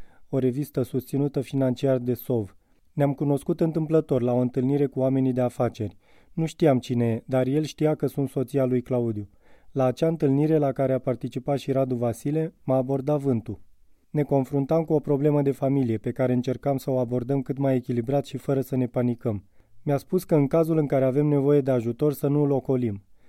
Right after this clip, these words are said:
Nu a fost nevoie, dar am apreciat gestul lui. Ne-am revăzut o singură dată, prin două mii trei sau două mii patru. După ce am ajuns la Cotroceni, m-a sunat de câteva ori în primele luni ca să analizeze critic entuziasmul lui Claudiu față de Traian Băsescu.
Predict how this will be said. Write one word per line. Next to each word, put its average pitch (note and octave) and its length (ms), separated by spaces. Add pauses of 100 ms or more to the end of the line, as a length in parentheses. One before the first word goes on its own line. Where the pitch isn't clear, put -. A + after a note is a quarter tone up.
(160)
Nu D3+ 180
a F3 60
fost D3 260
nevoie, B2+ 380
dar C#3 180
am C3+ 100
apreciat C3+ 440
gestul B2 400
lui. G#2+ 260 (440)
Ne-am C#3 220
revăzut C#3+ 440
o E3+ 80
singură D#3+ 400
dată, C#3 300
prin A#2+ 220
două C#3+ 180
mii C#3 160
trei C3+ 220
sau C3 200
două C3 200
mii B2+ 160
patru. A#2 440 (540)
După C#3+ 240
ce D#3 120
am F3 120
ajuns D#3+ 260
la D#3 140
Cotroceni, B2+ 500
m-a D3 140
sunat D3 280
de D3 80
câteva B2+ 360
ori C3+ 180
în B2 100
primele C3+ 380
luni C#3 280 (300)
ca D3 120
să C#3+ 140
analizeze C#3 580
critic D3 400
entuziasmul C3 720
lui A#2+ 140
Claudiu C3 380
față C3 280
de B2 120
Traian B2+ 320
Băsescu. A#2 580